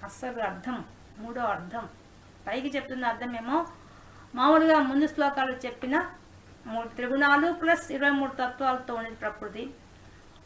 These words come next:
అది పైన అర్థం, మామూలు అర్థం. దానికి మళ్ళీ లోతుగా పోతే మళ్ళీ ప్రకృతి సహజంగా అని అర్థం. ఇంకా లోపలికి పోయి చూస్తే,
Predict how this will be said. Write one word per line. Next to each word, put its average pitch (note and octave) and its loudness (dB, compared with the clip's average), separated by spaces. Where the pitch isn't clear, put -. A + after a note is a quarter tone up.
అది B3+ 2
పైన B3 -2
అర్థం, F3+ -4
మామూలు B3+ 2
అర్థం. G3 -4
దానికి D4+ 4
మళ్ళీ D4 2
లోతుగా C4+ -2
పోతే B3+ -2
మళ్ళీ E4 4
ప్రకృతి D4 -2
సహజంగా A#3+ -4
అని A3 -4
అర్థం. E3 -8
ఇంకా D#4+ 4
లోపలికి D#4 4
పోయి C#4 -2
చూస్తే, A#3 -4